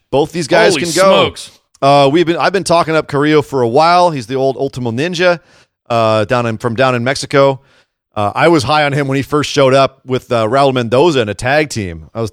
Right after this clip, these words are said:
Speaker 1: I was telling y'all, telling y'all this boy is something.
Speaker 2: I'm trying to tell y'all about this Carrillo guy.
Speaker 1: Mm, mm, mm, mm.
Speaker 2: What a week that dude had.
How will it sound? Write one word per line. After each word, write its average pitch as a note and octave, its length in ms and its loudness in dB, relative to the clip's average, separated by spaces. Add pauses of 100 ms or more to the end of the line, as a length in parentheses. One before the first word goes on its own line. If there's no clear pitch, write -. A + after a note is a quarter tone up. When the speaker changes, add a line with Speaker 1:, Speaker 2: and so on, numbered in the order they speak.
Speaker 1:
I A2+ 60 -4
was G#2 140 -4
telling F#3+ 340 0
y'all, G#2 380 -10
telling D#4 400 -2
y'all C3+ 180 -2
this G#2+ 140 -10
boy D#3 280 0
is G#2+ 120 -8
something. G#2+ 480 -6 (420)
Speaker 2:
I'm D3 80 -16
trying C#4 240 0
to A#3+ 80 -8
tell C#4+ 240 0
y'all A#3 160 -2
about A3 220 -4
this A3+ 120 -8
Carrillo A3 520 -4
guy. C3 320 -8
Speaker 1:
Mm, D4 500 -2 (180)
mm, D4 280 -4 (160)
mm, B3+ 280 -8 (160)
mm. D4 220 0
Speaker 2:
What C4+ 100 2
a F#3+ 120 2
week G3 340 -2
that G3 280 0
dude C#3+ 200 -2
had. G#2+ 400 -6